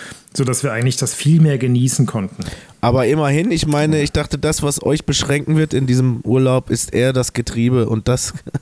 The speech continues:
Speaker 2: <laughs> dass ihr das neu machen müsst. Jetzt war es nur ein Platten. Da hat's ja, hat's ja
Speaker 1: Mhm.
Speaker 2: nicht mal was mit der Ermüdung des Fahrzeugs zu tun.
Speaker 1: Nein, nein, nein. Und es hat jetzt auch stolze zweihunderteinundfünfzigtausend Kilometer schon drauf, ne? Weil du,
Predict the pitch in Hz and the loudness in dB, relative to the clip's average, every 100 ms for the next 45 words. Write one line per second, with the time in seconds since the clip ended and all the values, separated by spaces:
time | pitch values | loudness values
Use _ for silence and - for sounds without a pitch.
0 | - - - - 139 - 127 127 120 135 | -8 -12 -14 -16 -14 -6 -2 0 0 0
1 | 135 120 117 117 113 120 123 156 - - | 0 2 2 2 0 0 0 -2 -8 -18
2 | - - - 117 120 123 120 123 120 117 | -20 -20 -4 -2 -2 0 2 2 2 2
3 | 120 117 - 120 135 - - _ _ _ | 2 0 0 -2 -2 -10 -20 _ _ _
4 | - - - - 120 135 - 143 127 120 | -20 -20 -20 -6 -2 0 0 2 4 4
5 | 110 135 147 131 131 127 123 120 110 123 | 4 2 2 2 2 0 0 2 2 2
6 | 131 131 123 - - 117 - 113 110 - | 2 2 0 -2 -2 0 0 -2 -2 -4
7 | 113 120 107 107 - - - _ _ _ | -2 0 0 -2 -6 -20 -20 _ _ _
8 | _ - 113 110 95 95 95 98 101 92 | _ -4 -2 0 -2 -6 -6 -8 -8 -8
9 | 92 127 120 151 139 135 160 - 165 156 | -8 -6 -4 -2 -2 -4 -4 -4 -2 -2
10 | - 170 - 156 151 147 - 147 143 151 | -2 -4 -2 0 0 -2 -6 -2 0 2
11 | 143 131 139 - - 127 123 127 - 151 | 2 0 -4 -6 -4 -2 -2 -2 0 0
12 | 113 104 113 117 - 92 101 - 123 143 | 0 0 -2 -2 -4 -4 -4 -2 0 0
13 | 113 | 0